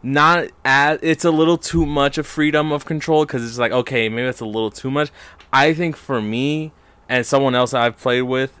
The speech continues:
i-, it's you for, uh, like, around, it's like seven or six or around there. It's, like, kinda like the Swede, where it's like,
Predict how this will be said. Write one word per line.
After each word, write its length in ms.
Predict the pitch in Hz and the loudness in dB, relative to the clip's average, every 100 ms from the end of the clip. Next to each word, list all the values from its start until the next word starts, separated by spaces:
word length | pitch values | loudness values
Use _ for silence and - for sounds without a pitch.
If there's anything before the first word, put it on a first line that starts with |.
| - | -12
i-, 160 | 123 - | -10 -4
it's 260 | 143 123 147 | -4 -4 -6
you 240 | 156 131 | -6 -8
for, 400 | - 151 143 - | 0 2 2 0
uh, 200 | 135 123 | -4 -2
like, 160 | 139 131 | 0 4
around, 260 | 135 143 135 | 4 4 2
it's 120 | 143 | -2
like 100 | 127 | -2
seven 460 | - 143 135 127 | -2 2 2 2
or 100 | 120 | -2
six 380 | 107 - 113 101 | -4 -4 -4 -2
or 60 | 110 | -2
around 220 | 107 107 | -2 -2
there. 80 | 104 | -4
It's, 80 | 107 | -6
like, 120 | 104 | -8
kinda 180 | - 117 | -4 -4
like 140 | 107 | -4
the 80 | 101 | -6
Swede, 200 | - 113 | -8 -4
where 80 | 117 | -2
it's 60 | |
like, 120 | 117 | -2